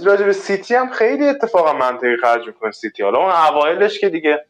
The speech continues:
تازه حالا باشگاه اومده بود دستشون روبینی و اینا می‌خریدن و کار ندارم، ولی مخصوصاً حالا از وقتی گواردیولا اومده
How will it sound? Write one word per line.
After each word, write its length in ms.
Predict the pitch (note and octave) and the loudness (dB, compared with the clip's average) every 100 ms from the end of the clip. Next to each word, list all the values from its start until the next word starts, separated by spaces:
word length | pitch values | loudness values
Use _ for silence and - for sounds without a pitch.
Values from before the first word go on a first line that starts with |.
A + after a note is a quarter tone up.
| - | -6
تازه 340 | C#3+ C3 B2+ | -2 0 2
حالا 220 | E3 E3 C#3+ | 0 2 2
باشگاه 360 | C#3 C#3 D3 | 0 0 0
اومده 220 | C3+ C3+ | 0 0
بود 140 | C3+ C3 | 0 2
دستشون 420 | C3+ - C#3 C3 | 0 0 -4 0
روبینی 440 | C3 C3+ C3+ C3+ | 2 0 0 0
و 40 | C3+ | 0
اینا 180 | C3 C3 | 0 0
می‌خریدن 560 | B2+ C3 B2+ C3 E3+ | 0 0 0 0 0
و 60 | G#3 | 0
کار 300 | G#3 G#3+ A3+ | 2 2 2
ندارم، 340 | B3 G3+ D3+ | 2 0 0
ولی 160 | D3 G3 | 0 0
مخصوصاً 500 | F#3+ G3+ G#3 - G#3+ | 0 -2 -4 -2 -2
حالا 240 | F3+ E3+ | 2 2
از 220 | D#3+ D#3 | 2 2
وقتی 320 | D3 E3+ - F#3 | 2 0 0 -2
گواردیولا 560 | D#3+ D#3 D3 C#3 D3 | 2 4 4 2 4
اومده 640 | C#3 C3+ C3+ E3 F#3+ E3+ | 2 0 0 2 4 2